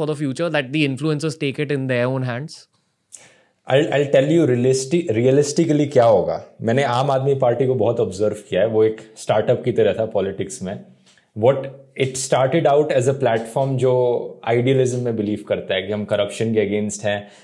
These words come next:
Speaker 2: हम अच्छी चीज़ों में फोकस करेंगे, लेकिन eventually पार्टी में एक स्प्लिट हो गया between the people who were idealists and between the people who were more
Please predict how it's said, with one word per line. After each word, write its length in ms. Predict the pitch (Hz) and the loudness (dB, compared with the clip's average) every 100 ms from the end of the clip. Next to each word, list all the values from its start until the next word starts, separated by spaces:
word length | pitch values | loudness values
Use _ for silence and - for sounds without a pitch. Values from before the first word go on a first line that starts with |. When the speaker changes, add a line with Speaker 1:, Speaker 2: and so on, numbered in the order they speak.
| - | -6
Speaker 2:
हम 140 | 110 110 | -2 -2
अच्छी 260 | - 139 | 0 -2
चीज़ों 260 | 131 107 113 | -2 -2 0
में 100 | 113 | -2
फोकस 440 | 113 101 120 113 | -2 0 0 0
करेंगे, 360 | - 101 101 113 | 0 0 0 0
लेकिन 320 | 113 123 - 110 | -2 -4 -2 0
eventually 560 | 117 135 135 143 143 147 - | 2 0 0 -2 -2 -6 -4
पार्टी 260 | 117 117 135 | -2 0 0
में 120 | 135 | -2
एक 60 | 131 | -4
स्प्लिट 360 | - 120 117 | -4 -4 -2
हो 120 | 107 87 | -2 -2
गया 180 | 87 87 - - - - | -4 -6 -20 -20 -6 -6
between 240 | 131 139 | -2 0
the 120 | 143 | 0
people 300 | 139 131 147 | 0 0 0
who 160 | 135 131 135 | 2 2 4
were 120 | 135 | 4
idealists 960 | 135 - 120 123 151 170 180 - - - | 0 0 0 4 4 4 0 -4 -8 -6
and 140 | 127 120 | -2 -2
between 220 | 120 127 | -2 -2
the 140 | 123 123 | -2 -4
people 200 | 117 127 | -2 -2
who 120 | 117 120 | 0 0
were 160 | 117 110 | 0 0
more 200 | 117 | 2